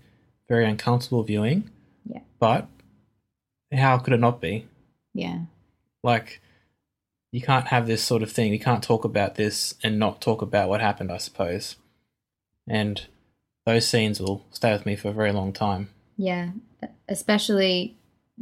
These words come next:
Speaker 2: Jean, who was Jane Doe in the case against
Speaker 1: What a wonderful woman.
Speaker 2: Uh,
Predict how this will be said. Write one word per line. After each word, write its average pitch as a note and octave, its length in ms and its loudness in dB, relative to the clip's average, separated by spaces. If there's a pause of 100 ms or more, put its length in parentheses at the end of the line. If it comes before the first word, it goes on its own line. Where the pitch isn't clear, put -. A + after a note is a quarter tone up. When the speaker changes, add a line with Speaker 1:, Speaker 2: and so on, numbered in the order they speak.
Speaker 2:
Jean, G#3 440 8
who G3+ 220 2
was F3 260 -6
Jane F3+ 320 0
Doe F3+ 280 2
in F#3 120 2
the F3 80 -2
case F3 320 -4
against F3 520 -6 (540)
Speaker 1:
What C3 120 -4
a B2+ 40 -2
wonderful A#2 400 0
woman. G#2 420 -4
Speaker 2:
Uh, F#3 220 -2